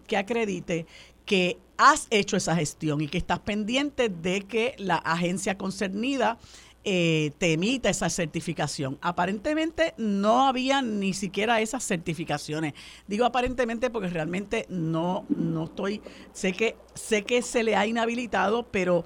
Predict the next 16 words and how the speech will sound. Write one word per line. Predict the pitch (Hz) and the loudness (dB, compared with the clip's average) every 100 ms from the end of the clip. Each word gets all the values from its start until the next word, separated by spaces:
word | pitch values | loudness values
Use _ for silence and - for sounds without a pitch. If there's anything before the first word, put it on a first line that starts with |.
| - - | -4 -4
no | 196 | -2
sé | 190 | 0
exactamente | 254 - 226 - 233 240 226 | 2 2 0 0 -2 -2 -2
qué | 208 | 0
documentos | 185 190 202 190 196 208 | 0 -2 -2 -2 -2 -6
fueron | - 190 208 | -4 -2 -2
los | 208 | -4
que | - | -4
no, | 175 175 - | -4 -6 -6
lo | 175 165 | -6 -4
que | 165 | -6
no, | 160 170 | -6 -6
los | 185 156 151 | -4 -4 -4
que | 175 151 - | -2 -4 -2
no | 180 175 190 | -2 0 0
presentó. | 226 226 240 220 - | -2 -2 -2 -4 -4